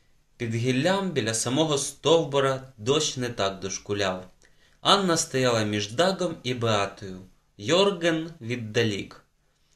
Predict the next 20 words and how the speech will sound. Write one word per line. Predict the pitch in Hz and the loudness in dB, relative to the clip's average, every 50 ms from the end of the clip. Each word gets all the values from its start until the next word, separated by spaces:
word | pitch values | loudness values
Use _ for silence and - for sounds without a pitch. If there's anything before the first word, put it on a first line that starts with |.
| _ - | _ -4
Однак | - 117 117 123 123 113 107 - - - - | -4 -2 0 0 0 -2 -2 -4 -8 -16 -10
Анна | - 143 165 175 180 180 175 170 165 160 151 135 | -8 -6 -4 -2 -2 -2 -2 -2 -2 -4 -4 -2
відчувала | 120 107 104 - - - - 107 101 107 117 117 120 117 113 | -4 -6 -6 -6 -6 -4 -2 -2 -2 0 -2 -2 -2 -2 -2
його | 107 104 104 101 110 107 | -2 -4 -4 -4 -4 -4
запах. | 101 95 104 104 101 98 - - 98 101 - - _ _ _ _ _ _ _ _ - _ - | -4 0 0 0 0 0 -2 -6 -10 -12 -12 -16 _ _ _ _ _ _ _ _ -20 _ -10
Він | 104 110 117 113 110 110 | -4 -2 -2 -2 -2 -2
пахнув | - 120 113 110 - - 107 104 101 104 | 0 0 0 0 -2 -4 -6 -6 -4 -4
мокрим | 113 135 170 196 196 196 - - 175 160 156 156 151 | -4 0 0 0 0 -2 -4 -4 -4 -2 -2 -4 -4
вовняним | 117 104 98 101 101 101 101 101 107 123 127 120 113 | -2 -2 -2 -2 -4 -6 -6 -4 -4 -4 -4 -4 -6
светром. | 113 113 - - 98 95 101 101 98 95 - - - 92 90 90 87 - - _ _ _ _ _ _ _ _ _ _ _ _ _ _ _ _ _ _ _ - - - _ - | -6 -8 -6 -6 -4 -2 0 0 0 -2 -4 -10 -10 -10 -12 -12 -16 -18 -20 _ _ _ _ _ _ _ _ _ _ _ _ _ _ _ _ _ _ _ -20 -20 -20 _ -4
"Мені | 156 175 202 226 233 214 | 0 2 4 4 4 4
час | - - 208 208 208 202 | 4 6 8 8 6 6
додому", | 190 - 208 202 185 202 185 147 127 117 110 104 - - - _ _ | 4 2 4 6 8 8 8 8 4 2 0 -2 -6 -10 -20 _ _
озвалася | - 113 107 107 107 110 107 104 104 104 - - 110 | -6 -4 -4 -2 0 0 2 2 0 0 -2 -2 -2
Беата. | 101 98 110 107 104 101 98 - 98 - - - - | -2 -2 0 0 0 0 -2 -4 -10 -12 -14 -12 -8
"Удома | 127 135 139 147 202 220 226 220 202 196 | -6 -4 0 2 2 4 4 4 4 2
вже | 180 170 170 190 185 | 2 2 0 0 2
давно | 180 180 190 202 214 208 | 4 2 4 4 2 2
мали | 190 185 185 180 180 180 | 2 2 2 2 2 2
вечеряти. | 165 160 165 165 - - 156 143 135 127 123 123 - 117 113 | 2 0 0 -2 0 4 6 6 6 6 4 0 -2 -6 -6